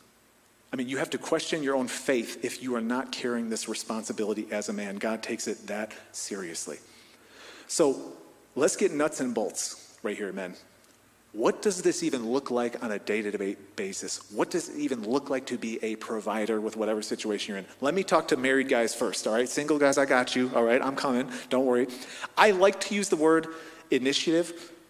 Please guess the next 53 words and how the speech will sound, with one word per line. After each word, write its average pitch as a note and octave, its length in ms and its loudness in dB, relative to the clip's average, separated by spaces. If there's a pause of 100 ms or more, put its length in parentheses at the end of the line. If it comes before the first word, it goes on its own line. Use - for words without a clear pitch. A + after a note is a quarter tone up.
(160)
a C#3+ 80 2
lot E3 140 4
of E3 80 -4
times. E3 340 0
Sometimes F#3 320 2
we F3+ 60 2
talk E3+ 140 2
about C3 200 4
leader D3+ 400 4
or C3 40 4
head C#3+ 160 2
of B2 60 2
household. C#3+ 440 2
Sometimes G3 280 2
that D#3+ 100 2
creates C#3+ 180 2
a B2+ 40 2
lot A#2+ 200 2
of C#3 60 -6
confusion C3 760 0
and C3 160 -4
frustration A#2+ 400 0
with G#2+ 120 -4
authority C#3 500 6
and A#2+ 100 0
power C3 240 4
dynamics. B2+ 440 2
That's C#3+ 160 2
a B2 40 4
whole D#3 180 4
nother C#3 180 4
sermon. C#3+ 340 2 (160)
I'm E3 100 0
gonna G3+ 140 4
emphasize E3 340 2
the C#3 80 0
word C3 260 4
initiative A#2+ 460 0
here, G2+ 160 -2 (400)
'cause - 100 0
I D3 60 8
really F#3 280 8
believe E3 200 4
what D3+ 80 6
it D#3 60 2
looks D#3 180 2
like B2+ 320 2
is B2+ 120 0
for C#3 200 2
a B2 120 0
man C#3 420 2 (220)
to C#3 120 0
take C3+ 460 -2